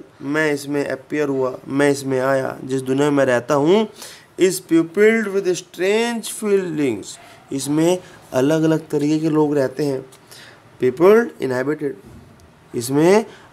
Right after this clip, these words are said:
अलग-अलग अजीब-अजीब से लोग रहते हैं। They are always busy erecting walls and rules round themselves, और ये हमेशा बिजी रहते हैं दीवार खड़ी करने में या नियम बनाने में या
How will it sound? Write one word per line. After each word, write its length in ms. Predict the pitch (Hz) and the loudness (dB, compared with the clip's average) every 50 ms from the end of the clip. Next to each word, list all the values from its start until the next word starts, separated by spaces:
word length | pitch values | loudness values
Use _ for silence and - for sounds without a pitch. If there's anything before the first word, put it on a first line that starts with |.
| - - - | -8 -4 0
अलग-अलग 480 | 156 185 208 208 190 185 170 151 147 - - | 2 2 2 2 2 2 2 0 -2 -4 -8
अजीब-अजीब 640 | - - 160 165 214 226 226 220 196 180 190 202 196 | -12 -10 -8 -8 -6 -6 -4 -4 -4 -2 -4 -4 -6
से 160 | 175 - 190 | -4 -2 0
लोग 240 | 165 165 160 156 147 | 0 2 0 2 2
रहते 300 | 139 135 131 - - 160 | 2 0 0 0 -2 -2
हैं। 340 | 156 151 156 165 180 185 190 - - - - - - - 131 | 0 0 2 2 2 2 0 -4 -10 -20 -20 -20 -16 -4 0
They 120 | 139 143 | 4 4
are 140 | 143 143 143 | 4 6 4
always 420 | 139 139 139 135 139 143 143 131 131 131 | 4 2 2 2 0 0 0 0 -2 -2
busy 380 | 143 147 135 135 139 143 143 143 - - - _ _ - - | -2 -2 0 0 0 0 0 -2 -4 -10 -20 _ _ -6 -2
erecting 480 | 123 127 127 127 131 - - 135 131 127 | 0 2 0 0 -2 -4 -4 -2 -2 0
walls 400 | 123 123 123 127 127 127 120 123 - 127 | 0 0 2 2 2 0 0 -4 -6 -6
and 160 | 127 120 117 | -6 -4 -2
rules 440 | 120 123 131 135 143 139 127 - 131 | 0 2 2 2 2 0 0 -2 -2
round 300 | 131 123 120 123 120 113 | 0 0 2 0 0 -2
themselves, 640 | 113 110 110 117 - - 120 117 120 - - - - _ - - - - - - - - | -2 -2 -4 -4 -6 -8 -8 -8 -10 -12 -14 -18 -20 _ -20 -20 -20 -20 -20 -20 -4 2
और 160 | 139 143 151 | 4 6 6
ये 120 | 160 165 156 | 8 6 6
हमेशा 340 | 143 143 143 143 143 151 | 6 4 4 2 2 0
बिजी 320 | 143 135 139 135 139 147 147 | -2 0 -2 0 0 0 0
रहते 360 | 135 131 120 117 - - 143 | 2 0 0 -2 -2 -2 -2
हैं 220 | 127 120 117 - - - - - - - _ - | -2 -2 -4 -8 -12 -18 -20 -20 -20 -20 _ -6
दीवार 360 | 117 123 127 127 127 135 139 | -2 0 2 4 4 2 2
खड़ी 280 | 139 - 127 117 117 110 | 0 -2 -4 -4 -4 -4
करने 360 | - 117 107 107 113 123 139 | -4 -6 -4 -4 -4 -4 -4
में 160 | 139 135 - - - _ _ _ _ _ _ - - _ _ _ - 120 | -6 -8 -12 -14 -20 _ _ _ _ _ _ -20 -20 _ _ _ -2 2
या 320 | 117 127 135 156 170 185 - - - - - _ _ - | 4 6 6 4 4 0 -4 -12 -20 -20 -20 _ _ -6
नियम 420 | 117 110 113 123 135 143 143 139 131 | -2 2 2 4 4 4 4 2 2
बनाने 380 | 127 123 127 123 131 143 151 | 0 0 0 0 0 0 0
में 200 | 151 143 - - - - - _ _ _ _ - | -2 -4 -6 -8 -12 -18 -20 _ _ _ _ -8
या 340 | 123 127 139 147 165 170 | -2 0 2 2 2 0